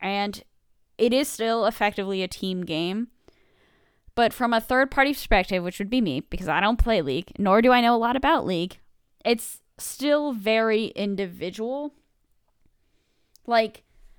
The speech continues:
you, for most of that League of Legends video, it was really just you and Mazio against two other enemy team, like, two other enemy people, and occasionally your jungle popping in to help,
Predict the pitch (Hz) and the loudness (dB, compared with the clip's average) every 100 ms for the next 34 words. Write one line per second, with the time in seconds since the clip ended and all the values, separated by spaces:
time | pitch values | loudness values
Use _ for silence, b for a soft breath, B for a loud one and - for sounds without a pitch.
0 | _ - 240 311 359 359 240 277 247 294 | _ -4 2 4 4 0 0 0 2 2
1 | 349 339 302 269 254 240 277 269 202 196 | 2 2 2 2 2 2 2 -2 -2 -2
2 | 190 180 - 226 311 226 214 269 269 247 | 0 0 0 0 0 -2 -2 0 0 -2
3 | 220 214 - 220 262 247 180 180 214 240 | -2 -2 -6 -6 0 0 2 0 -2 -4
4 | 233 233 190 190 - - 220 208 190 190 | -6 -4 -4 -6 -8 -2 0 0 -2 -4
5 | 190 165 - 180 190 - 190 185 - 214 | -8 -10 -10 -10 -10 -12 -10 -8 -4 -4
6 | 202 185 - _ _ 202 202 220 240 262 | -2 -6 -10 _ _ -8 -6 -6 -8 -6
7 | 277 240 233 - - 262 247 247 220 214 | -4 -2 -2 -4 -2 -2 0 0 0 2
8 | 196 170 175 - 147 156 98 104 - - | 0 -2 -4 -2 -4 -2 -6 -8 -6 -6
9 | - - | -6 2